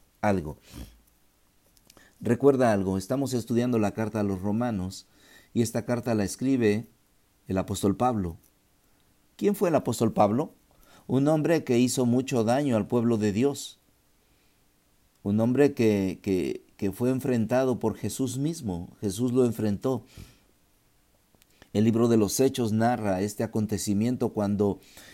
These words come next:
el apóstol Pablo había pedido cartas para perseguir a los cristianos, encerrarlos. Cuando apedreaban a, a, a, a uno de los, de, de los hombres de Dios,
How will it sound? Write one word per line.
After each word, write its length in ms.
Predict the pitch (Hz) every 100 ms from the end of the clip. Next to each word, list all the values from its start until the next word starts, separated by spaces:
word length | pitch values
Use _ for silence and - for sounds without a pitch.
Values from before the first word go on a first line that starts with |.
| - -
el 120 | 95
apóstol 420 | 95 117 113 117
Pablo 420 | 110 127 127 120 107
había 300 | 101 113 113
pedido 420 | 107 113 104 85
cartas 480 | 120 113 - 107 104
para 340 | - 101 98
perseguir 460 | 107 92 - 104 113
a 60 |
los 160 | 110 107
cristianos, 640 | 101 98 - 131 117 101
encerrarlos. 800 | 104 98 110 104 117 107 95 85 - - - - _ _ _ _ _ _ _ _ _ _ _ _ _ _ _ _
Cuando 360 | 98 104 104 104
apedreaban 640 | 104 110 107 117 120 117
a, 140 | 107 - -
a, 640 | - 98 95 92 90 87 - -
a, 300 | 92 90 87
a 140 | -
uno 260 | 101 117 113
de 100 | 107
los, 300 | 92 85 - -
de, 220 | 92 -
de 140 | 101
los 220 | 98 95 120
hombres 320 | 120 117 101
de 100 | 98
Dios, 420 | 107 123 107 -